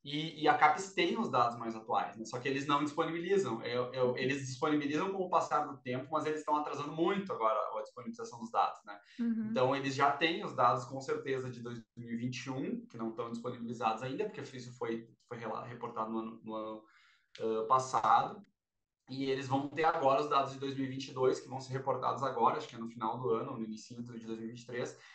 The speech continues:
Speaker 1: Então, teoricamente, os dados já, né, já tão com eles, eles só não disponibilizaram ainda. Até isso foi contando história, né, já que nós estamos falando num, num podcast, isso foi um temor, assim, porque a, a capes só tinha disponibilizado os dados até, acho que dois mil e dezenove,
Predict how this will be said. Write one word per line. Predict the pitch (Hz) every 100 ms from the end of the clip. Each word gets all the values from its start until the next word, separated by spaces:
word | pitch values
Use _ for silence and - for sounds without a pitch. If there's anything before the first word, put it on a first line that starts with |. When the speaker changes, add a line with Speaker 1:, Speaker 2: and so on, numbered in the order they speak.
| -
Speaker 1:
Então, | _ 131
teoricamente, | 131 135 135 - 190 135 127 185 139
os | 117
dados | 120 131
já, | 139 147 - _
né, | - 123 120 123
já | 120
tão | 135 175
com | 190
eles, | 175 170 113
eles | 110
só | -
não | 117 120
disponibilizaram | 127 135 131 135 139 135 131 147
ainda. | 151 - - - _
Até | 113 127 143
isso | -
foi | - 170 170
contando | 147 127 127 127
história, | - 131 117 131
né, | 117
já | 113
que | 113
nós | 113
estamos | 123 123
falando | 120 120 127
num, | 113 110 - _ _ _
num | 120 120
podcast, | 127 127 127 151 151
isso | 147 175
foi | - 156
um | 160 190 185 -
temor, | 175 170 180 185
assim, | 123 135 127
porque | 127 127 143 135
a, | 127 123 - 123
a |
capes | - 135 165 196 -
só | 156
tinha | - 170 175
disponibilizado | 226 - 202 170 160 127 113 160
os | 135
dados | 123 127 -
até, | 151 - - 123
acho | 156 160
que | -
dois | 143 135
mil | 135
e | 170
dezenove, | 185 165 120 113 165 -